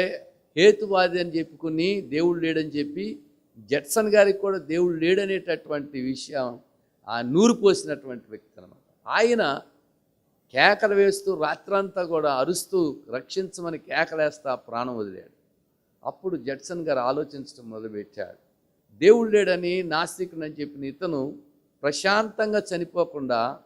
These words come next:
చాలా కేకలు వేస్తా, రక్షించమని, అని అరుస్తూ, అరుస్తూ ప్రశాంతత లేకుండా చనిపోయారు.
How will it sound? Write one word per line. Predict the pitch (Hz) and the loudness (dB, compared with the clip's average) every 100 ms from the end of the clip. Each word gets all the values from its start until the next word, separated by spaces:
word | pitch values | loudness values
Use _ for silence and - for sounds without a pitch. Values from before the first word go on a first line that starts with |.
| _ _ _ - | _ _ _ -6
చాలా | 131 139 | -4 -4
కేకలు | - 143 165 170 | 0 0 0 0
వేస్తా, | 156 143 143 - 139 131 - 127 | 2 2 2 0 2 2 -2 -6
రక్షించమని, | 131 - 160 156 147 139 135 196 | -6 -6 -8 -6 -4 -2 0 2
అని | 185 147 | 4 6
అరుస్తూ, | 151 196 - 170 | 6 4 0 2
అరుస్తూ | 151 170 - 147 127 - - _ _ _ _ _ - | 2 0 -6 -4 -2 -4 -14 _ _ _ _ _ -12
ప్రశాంతత | 139 - 202 208 208 170 | -6 2 4 4 0 -2
లేకుండా | 147 143 147 143 | 0 0 0 -6
చనిపోయారు. | 123 127 131 127 127 135 | -4 -4 -4 -2 -2 -2